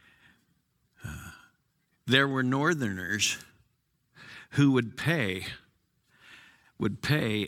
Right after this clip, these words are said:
and purchase slaves out of slavery and set them free. Imagine yourself being liberated, being redeemed.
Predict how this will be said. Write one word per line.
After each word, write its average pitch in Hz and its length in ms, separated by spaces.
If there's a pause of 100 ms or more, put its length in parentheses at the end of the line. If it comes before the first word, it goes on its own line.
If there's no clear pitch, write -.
and 110 380 (1300)
purchase - 840 (280)
slaves 117 800
out 117 180
of 95 100
slavery 101 600 (500)
and 92 140
set - 280
them 90 160
free. 95 440 (580)
Imagine 135 560
yourself 98 680 (720)
being 113 320
liberated, 101 760 (1160)
being 117 280
redeemed. 110 880